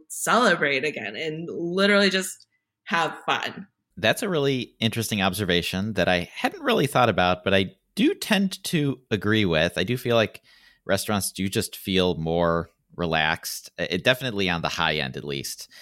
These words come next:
Speaker 1: No, I, yeah, no, I think it's really at all levels, and, you know, exactly what that looks like can vary, but, you know, yeah, like I was mentioning, the disco balls, uh, neon, neon signs, you know, a lot of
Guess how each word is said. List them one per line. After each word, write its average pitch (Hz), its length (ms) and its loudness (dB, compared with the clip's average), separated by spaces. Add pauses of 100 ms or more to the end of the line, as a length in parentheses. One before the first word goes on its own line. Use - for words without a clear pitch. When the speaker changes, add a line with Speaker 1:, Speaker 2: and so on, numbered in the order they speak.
(200)
Speaker 1:
No, 392 160 -4
I, 233 420 2
yeah, 311 240 2
no, 269 140 0
I 247 180 2
think 320 260 -8
it's 254 160 -6
really 226 360 4
at 170 140 2
all 165 320 0
levels, 151 580 -2
and, 147 380 -6
you 156 140 -6
know, 151 100 0
exactly 147 400 -2
what 147 140 -4
that 131 180 -6
looks 139 240 -8
like 139 400 -4 (320)
can 147 220 -4
vary, 160 500 2
but, 151 580 -2 (300)
you 214 100 0
know, 131 320 -4
yeah, 180 240 0
like 170 220 -4
I 180 80 2
was 180 100 -4
mentioning, 165 220 -6
the 147 60 -6
disco 285 360 0
balls, 180 640 2
uh, 156 400 2
neon, 185 720 2 (480)
neon 175 340 2
signs, 202 1000 4
you 170 160 -2
know, 156 280 2
a 147 120 -2
lot 170 220 4
of 160 280 -2